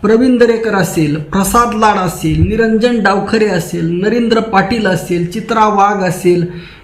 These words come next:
किंवा अजित चव्हाण असेल, हे असले मराठे, लक्षात ठेवा,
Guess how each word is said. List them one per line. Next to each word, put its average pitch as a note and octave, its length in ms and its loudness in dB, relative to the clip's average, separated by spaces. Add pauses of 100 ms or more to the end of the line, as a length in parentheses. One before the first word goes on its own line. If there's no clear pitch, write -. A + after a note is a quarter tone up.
(100)
किंवा A3+ 200 2
अजित G3+ 400 0 (140)
चव्हाण G3+ 340 2
असेल, G#3 480 2 (760)
हे F3+ 300 2
असले F#3 480 0
मराठे, E3+ 1040 0
लक्षात F#3 400 0
ठेवा, F#3+ 580 0